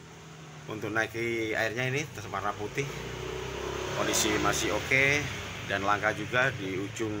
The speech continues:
sepatunya ini. Dengan harga empat ratus lima puluh yang standarisasi, eh, untuk Nike A V-nya, A V One-nya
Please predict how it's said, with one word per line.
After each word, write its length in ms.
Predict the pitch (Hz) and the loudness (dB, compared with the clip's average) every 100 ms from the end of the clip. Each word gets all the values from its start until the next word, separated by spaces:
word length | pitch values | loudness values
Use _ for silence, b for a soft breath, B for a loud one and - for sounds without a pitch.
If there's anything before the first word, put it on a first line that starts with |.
| 101 101 98 98 | -4 -4 -4 -6
sepatunya 480 | - 110 110 107 107 | -2 -2 0 -2 -2
ini. 160 | 110 - - - - - - - - - - | -2 -4 -4 -4 -4 -4 -4 -4 -4 -4 -2
Dengan 240 | 107 110 | 4 6
harga 240 | 110 123 127 | 8 8 6
empat 320 | 117 113 113 | 6 6 4
ratus 240 | 113 - | 4 2
lima 160 | 113 110 | 4 4
puluh 240 | 120 143 160 | 4 4 4
yang 160 | 113 98 | 4 4
standarisasi, 800 | - 104 104 104 101 101 - 104 | 2 2 4 2 2 0 0 0
eh, 320 | 117 113 101 | 2 0 0
untuk 160 | 101 95 | -4 -4
Nike 240 | 101 101 | -4 -4
A 80 | 98 | -4
V-nya, 400 | 107 107 127 139 - - - 101 | -4 -2 -2 -2 -8 -16 -12 -10
A 40 | 95 | -8
V 160 | 101 | -6
One-nya 400 | 101 107 117 147 | -2 -2 -2 -4